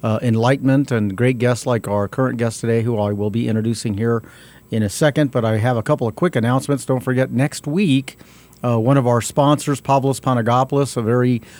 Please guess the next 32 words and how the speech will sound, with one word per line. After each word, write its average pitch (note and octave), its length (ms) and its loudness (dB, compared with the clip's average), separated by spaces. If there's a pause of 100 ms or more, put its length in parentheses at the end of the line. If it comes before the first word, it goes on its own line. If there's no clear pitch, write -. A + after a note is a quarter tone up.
(200)
uh, B2 160 4
learned B2+ 540 4
financial, B2 840 2 (420)
uh, A2 260 0 (640)
I C3+ 80 -6
guess A2+ 220 -6
you'd A#2+ 100 -4
say, B2 240 2
expert C#3 460 2
in B2+ 100 8
the, A#2+ 180 4
in A#2+ 140 4
our G#2+ 220 2
community. A#2+ 680 4 (320)
We're D3+ 120 2
gonna F#3+ 140 6
be E3 120 4
talking D3 320 2
about B2 240 4
transitory C#3+ 880 4 (300)
hyperinflation, C3+ 1400 4 (360)
the A#2 100 2
five C#3+ 300 4
stages C#3+ 480 2
of B2 120 4
the G#2 60 0
Federal C3 340 2
Reserve A#2+ 640 2 (420)
in G#2+ 140 2
two C3+ 120 2
thousand B2+ 360 4
twenty-two C3+ 720 2